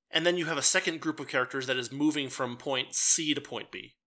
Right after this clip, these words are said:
and you need to make sure that, that they miss each other, or you need to make sure that they don't miss each other. And, and, and if you want your universe verse to be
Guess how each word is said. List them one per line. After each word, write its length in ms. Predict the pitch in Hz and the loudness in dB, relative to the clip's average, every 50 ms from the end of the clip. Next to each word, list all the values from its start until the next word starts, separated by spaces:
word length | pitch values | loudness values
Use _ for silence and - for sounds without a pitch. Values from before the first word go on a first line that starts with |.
| _ _ _ _ _ _ - | _ _ _ _ _ _ -6
and 120 | 131 139 | -4 -2
you 80 | 147 156 | 0 0
need 140 | 160 151 | 0 0
to 60 | 156 151 | 0 2
make 200 | 147 143 143 - | 4 4 4 4
sure 300 | - - 151 143 139 135 | 4 4 4 2 2 2
that, 280 | 127 123 113 113 - - _ _ _ _ _ _ _ _ _ _ _ _ _ _ - | 2 2 2 0 -2 -8 _ _ _ _ _ _ _ _ _ _ _ _ _ _ -4
that 120 | 139 135 | -2 2
they 100 | 156 147 | 2 2
miss 260 | 151 170 175 - - | 4 6 6 6 6
each 160 | 143 123 - 131 | 4 2 0 -2
other, 200 | 110 92 85 95 | -2 -4 -6 -6
or 160 | 120 131 131 | -6 -4 -2
you 100 | 139 139 | 0 0
need 120 | 143 143 | 0 2
to 40 | 143 | 2
make 100 | 139 127 | 2 0
sure 140 | - 151 131 | 0 0 -2
that 100 | 127 127 | -2 -4
they 100 | 123 123 | -2 2
don't 240 | 131 175 196 170 143 | 4 4 4 4 2
miss 180 | 131 - - | 0 0 0
each 160 | 127 - - | -2 -2 -4
other. 220 | 107 95 - - _ _ _ _ _ _ _ _ _ _ _ _ _ - | -6 -6 -8 -12 _ _ _ _ _ _ _ _ _ _ _ _ _ -4
And, 200 | 135 139 - 151 | -2 -2 0 -2
and, 260 | 135 131 127 131 - | -2 -4 -6 -6 -4
and 220 | 139 135 135 143 | -2 -2 -2 -2
if 160 | 147 139 - | -4 -4 -4
you 80 | 156 151 | -6 -4
want 260 | 143 185 202 - 214 | -2 -4 -4 -4 -4
your 220 | 175 151 147 139 127 | -4 -2 0 0 -2
universe 680 | 131 143 170 170 156 127 127 127 131 127 - - - - | -2 -2 0 0 0 -2 -2 -4 -4 -4 -6 -8 -6 -6
verse 200 | 131 131 - - | -2 -2 -2 -2
to 60 | 135 | -2
be 340 | 123 131 120 117 113 110 107 | -2 -2 -2 -2 -4 -8 -12